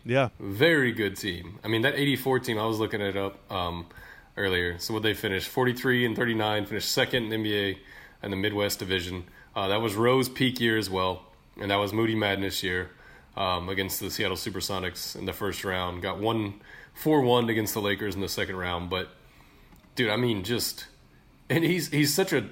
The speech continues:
Speaker 2: hard player to, like, peg down 'cause he's listed as a small forward. That dude is not a f-, small forward on offense. Sorry.
Speaker 1: No, he's all
Speaker 2: Um,
Speaker 1: around. He's, he's
Speaker 2: he's
Speaker 1: a post up. He's a post guy.
Speaker 2: Yeah,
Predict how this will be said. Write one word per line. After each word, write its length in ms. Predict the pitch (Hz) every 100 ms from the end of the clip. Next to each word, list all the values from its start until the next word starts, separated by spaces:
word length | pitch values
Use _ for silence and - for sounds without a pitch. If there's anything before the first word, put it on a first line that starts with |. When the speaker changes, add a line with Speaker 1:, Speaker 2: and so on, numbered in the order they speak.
| - 107
Speaker 2:
hard 340 | 123 147 147
player 240 | - 139 127
to, 80 | 113
like, 180 | 98 - -
peg 260 | - 131 101
down 360 | 101 95 92
'cause 140 | 90 110
he's 120 | 107
listed 240 | 143 147 143
as 100 | 127
a 60 |
small 240 | 120 127 120
forward. 400 | 120 98 92 87 - - - - - - - - - -
That 260 | 101 131 135
dude 160 | 139
is 100 | 131
not 220 | 117 120 117
a 40 |
f-, 160 | 104 -
small 220 | 127 120
forward 320 | - 117 101 95
on 20 |
offense. 540 | 92 87 - - - - -
Sorry. 380 | - 110 92 98 - - -
Speaker 1:
No, 120 | 101
he's 100 | 107
all 200 | 123 123 117
Speaker 2:
Um, 40 |
Speaker 1:
around. 140 | 110
He's, 140 | 120 117
he's 80 | 113
Speaker 2:
he's 180 | 127 117
Speaker 1:
a 40 |
post 320 | - 131 -
up. 120 | 92 -
He's 140 | 123
a 40 | 110
post 200 | 120 110
guy. 160 | 92 - -
Speaker 2:
Yeah, 340 | 165 143 101